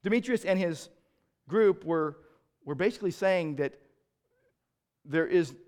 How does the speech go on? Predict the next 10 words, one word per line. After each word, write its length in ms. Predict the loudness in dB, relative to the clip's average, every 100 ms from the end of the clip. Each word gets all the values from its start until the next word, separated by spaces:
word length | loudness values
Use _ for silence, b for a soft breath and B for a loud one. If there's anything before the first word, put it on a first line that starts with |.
| -16
no 260 | -6 -2
one 240 | 0 -2 -4
true 160 | -6
God, 340 | -8 -8 -10 -16 _ _ _ _ _ _ _ -8
not, 280 | -4 -4 -4
not 200 | -6 -4
one 300 | -4 -4 -6
named 200 | -8 -8
Jesus. 320 | -8 -10 -16 -20 _ _ _ _ _ _ _ _ _ _ _
And 340 | 0 0 0